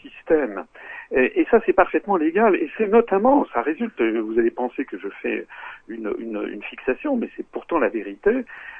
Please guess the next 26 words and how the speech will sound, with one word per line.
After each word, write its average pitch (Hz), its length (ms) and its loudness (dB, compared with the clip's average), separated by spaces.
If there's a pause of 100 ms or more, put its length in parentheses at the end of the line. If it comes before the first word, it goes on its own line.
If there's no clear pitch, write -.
(280)
ça 196 80 6
résulte 185 480 0
très - 280 2
directement, 175 520 -2
là 165 120 4
aussi, 143 280 -4
des 220 140 -6
traités - 420 -8
européens. 110 520 -8 (640)
Il 139 140 -6
y 196 60 2
a 170 260 10
un 123 80 -6
article - 540 0
qui - 160 -14
s'appelle 165 260 2
l'article 127 420 -4
soixante-trois 123 960 2
du 92 120 -12
traité - 340 -6
sur 92 200 -10
le 82 80 -12
fonctionnement 110 500 -12
de 101 100 -10
l'Union 92 280 -12
européenne, 156 580 0